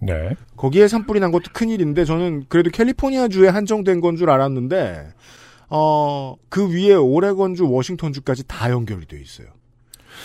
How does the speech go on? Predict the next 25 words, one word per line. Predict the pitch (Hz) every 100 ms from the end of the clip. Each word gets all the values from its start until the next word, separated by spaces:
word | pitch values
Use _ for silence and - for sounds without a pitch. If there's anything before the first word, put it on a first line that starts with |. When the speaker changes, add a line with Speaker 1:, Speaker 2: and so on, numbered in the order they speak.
| -
Speaker 1:
심지어 | - - 175
캐나다까지, | - 190 202 180 - 131 110 98 90
밴쿠버 | 120 131 170 170
있는 | 160 156
쪽까지도 | 151 - 139 135 160
지금 | 147 143
뭐, | 131 113
날씨 | 101 - 120
같은 | 110 -
경우는 | 107 98 98
Speaker 2:
밴쿠버에 | 107 180 -
Speaker 1:
차단되고 | 165 233 214
Speaker 2:
계신 | 196 202
Speaker 1:
있는 | 190
것 | 180
Speaker 2:
분들도 | 175 180 160
Speaker 1:
같아요. |
Speaker 2:
지금, | 143 147 151 139
네, | 143 135
Speaker 1:
네. | 117
Speaker 2:
하늘색이 | 107 208 226 208 170
이상하다고 | 135 151 160 135 123 113 113
얘기를 | 117 117 110
들었어요. | 104 90 - 76 95 90
Speaker 1:
네. | 80